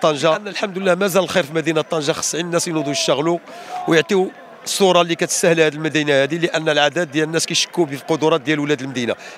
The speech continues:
كما كتشوفوا عالم طنجه تقريبا مية في المية حتى هما عناصر طنجاويه مية في المية، الطاقم التقني حتى هو نفس العمليه اللي، اللي، اللي، اللي، اللي ح-،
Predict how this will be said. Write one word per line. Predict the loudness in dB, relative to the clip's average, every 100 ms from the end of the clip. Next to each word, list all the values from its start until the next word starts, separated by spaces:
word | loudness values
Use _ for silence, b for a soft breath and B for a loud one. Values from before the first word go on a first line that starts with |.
| -4
كما | -2
كتشوفوا | -2 -2 0 6
عالم | 6 6
طنجه | 2 0 0 0
تقريبا | 0 -2 0 0
مية | 2 0
في |
المية | 0 -2
حتى | 0
هما | 2 2
عناصر | 2 2 0 -4 -6 B B B 0
طنجاويه | 4 4 4 4 4 2
مية | 2
في | 0 -2
المية، | -2 0 4
الطاقم | 4 4 0 0
التقني | -4 -6 -6 -2 -2 B B 0
حتى | 4
هو | 6 4
نفس | 2 0
العمليه | 2 2 2 0
اللي، | 0 0
اللي، | -2 -4 -4
اللي، | -6 -6
اللي، | -8 -10 -12 -12 -8
اللي | -6 -2 2
ح-، | 2